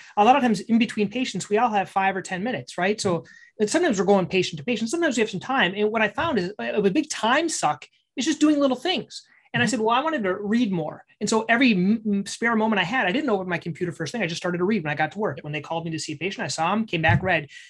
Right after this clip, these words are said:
Speaker 2: Yep.
Speaker 1: You can get through so much. And that might be your video courses or, or, or things like that, anything that you wanna h-, hump through that you don't have time to do it before or after work. Make better use of the spare time that you have, these little spare minute, two minute, three minute that you're just wasting.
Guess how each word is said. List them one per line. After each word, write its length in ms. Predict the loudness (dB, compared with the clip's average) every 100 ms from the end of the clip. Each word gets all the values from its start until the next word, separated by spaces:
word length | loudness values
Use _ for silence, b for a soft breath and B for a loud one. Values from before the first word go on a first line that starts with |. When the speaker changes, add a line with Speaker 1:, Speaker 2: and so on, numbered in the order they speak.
| B
Speaker 2:
Yep. 100 | -6
Speaker 1:
You 60 | 0
can 120 | 2
get 120 | 2
through 120 | 2
so 260 | 0 0 2
much. 200 | 2 2
And 80 | 2
that 140 | 2
might 160 | 4 2
be 80 | 2
your 180 | 2
video 300 | 4 4 2
courses 460 | 0 -4 -4 -4 -4
or, 100 | -4
or, 400 | -4 -4 -2 -2
or 60 | 0
things 200 | 0 2
like 120 | 0
that, 140 | 0
anything 280 | 0 2 2
that 80 | 2
you 100 | 2
wanna 340 | 2 0 -2 b b _ B
h-, 60 | -20 -8
hump 320 | 0 2 2
through 540 | -2 2 6 6 6
that 140 | 2 0
you 80 | 2
don't 180 | 4
have 280 | 4 2 0
time 560 | -8 -4 -2 -2 -2 -6
to 120 | -6
do 180 | -2 0
it 160 | -2 -6
before 280 | -2 0 2
or 40 |
after 260 | 0 -2 -4
work. 300 | -2 -4 -4
Make 300 | -6 -4 -2
better 180 | -2 0
use 200 | 0 -2
of 60 |
the 80 | -4
spare 240 | -4 -6
time 260 | -4 -2 -2
that 100 | -2
you 80 | -4
have, 240 | 0 0
these 160 | 0 -2
little 180 | 0 0
spare 380 | 0 0 0 -4 b -2
minute, 320 | 0 0 -2
two 100 | -2
minute, 240 | 0 -2
three 160 | -2 0
minute 260 | 0 -2 -4
that 100 | -6
you're 100 | -6
just 180 | -6
wasting. 420 | -6 -6 -8 -12